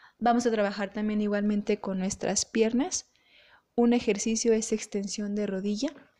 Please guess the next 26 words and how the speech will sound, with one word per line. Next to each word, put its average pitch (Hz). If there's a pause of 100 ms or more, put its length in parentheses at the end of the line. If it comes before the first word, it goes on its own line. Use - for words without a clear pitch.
(240)
igualmente 220
sentado, 214 (580)
bien 240
apoyados 214
nuestros 208
pies 208
sobre 196
el 196
suelo, 233 (260)
a 180
la 180
altura 208
de 196
la 185
cadera, 226
con 190
la 180
apertura 190
de 202
la 190
altura 190
de 185
la 180
cadera, 233 (720)
bien 220
apoyada, 214